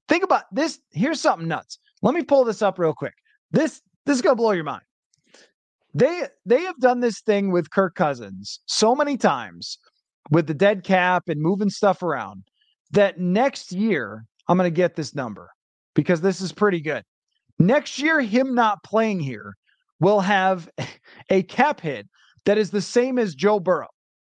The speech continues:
to not play here. That's what happens to you for all those that, you know, the cap is fake and so forth. That's what happens to you when you give out guaranteed money and void years and push money down the road and renegotiate,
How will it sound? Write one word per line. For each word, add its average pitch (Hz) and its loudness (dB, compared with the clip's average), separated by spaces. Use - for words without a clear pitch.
to 233 2
not 233 0
play 220 0
here. 143 -10
That's 277 2
what 320 2
happens 262 -2
to 190 -6
you 131 -6
for 208 2
all 220 2
those 220 0
that, 190 2
you 196 -6
know, 120 -6
the 151 2
cap 196 2
is 165 -10
fake 190 0
and 151 -10
so 147 -2
forth. 113 -8
That's 233 2
what 254 4
happens 254 0
to 160 -8
you 127 -6
when 160 2
you 170 0
give 196 0
out 208 2
guaranteed 202 -2
money 165 -2
and 156 0
void 185 2
years 139 -6
and 147 -2
push 196 0
money 202 0
down 196 2
the 190 -4
road 151 -2
and 156 -8
renegotiate, 175 0